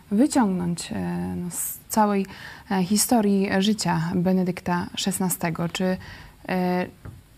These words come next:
czy można być, e, chrześcijaninem w każdym kościele? Bo ktoś może sobie tak pomyśleć, no w sumie nieważne, do jakiego kościoła należę, e, po prostu ważne, żeby zawołać do Jezusa, mm, pozbawienie.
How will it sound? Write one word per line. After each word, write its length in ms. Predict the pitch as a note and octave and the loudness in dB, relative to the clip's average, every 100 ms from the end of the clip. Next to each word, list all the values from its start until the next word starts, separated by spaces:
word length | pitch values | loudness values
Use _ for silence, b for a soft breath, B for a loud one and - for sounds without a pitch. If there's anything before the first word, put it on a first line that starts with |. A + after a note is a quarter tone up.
| _ - - - - | _ -20 -20 -18 -2
czy 140 | G#3 | 2
można 560 | G3 A3+ F4 A#3+ G#3 G3 | 6 8 8 6 6 4
być, 280 | F#3 G#3+ - - | 4 4 2 2
e, 40 | G3+ G3 F#3+ G3 F#3+ G3 A3 | 4 4 4 2 2 0 -2
chrześcijaninem 580 | - A3+ A#3 G#3+ G#3+ A3+ | 0 2 4 6 6 4
w 80 | |
każdym 300 | - A3 G#3+ | 4 4 4
kościele? 500 | G#3 G#3+ - F#4 A3 | 4 2 4 6 6
Bo 140 | F3+ F#3 | 4 0
ktoś 300 | - A3+ B2+ | 2 2 4
może 180 | G#3+ G#3+ | 4 4
sobie 180 | G#3 | 0
tak 120 | G#3 - | 0 -2
pomyśleć, 400 | G#3 G#3+ G#3+ A3+ | -2 -2 -2 -2
no 80 | |
w 60 | G#3+ | 0
sumie 180 | A#3+ A#3+ | 4 6
nieważne, 600 | B3 A#3+ C#4 C#4 A#3+ A3+ | 6 6 6 6 6 6
do 100 | A3 | 4
jakiego 320 | A3 A#3 G#3+ | 6 4 4
kościoła 440 | A3 - A3+ G#3 | 0 -2 2 2
należę, 480 | G#3 G#3 F#3 G3 A#3+ C4 B B B | 4 4 2 4 2 0 B B B
e, 100 | G#3 | 2
po 60 | G3+ | 4
prostu 260 | B3 C4 B3 | 4 4 6
ważne, 280 | A#3+ C#4 A#3 | 8 6 4
żeby 200 | G#3+ A3 | 4 4
zawołać 440 | A3 G#3+ A3 G3 | 4 4 2 4
do 180 | G3+ A3 | 2 4
Jezusa, 560 | G#3 G3 F#3+ G3+ G3+ | 2 2 -2 0 2
mm, 440 | G#3 A3 G3 F#3+ G3+ - | 2 0 0 0 -2 -2
pozbawienie. 640 | F#3+ F#3+ A#3 G#3 E3 | 0 4 4 4 2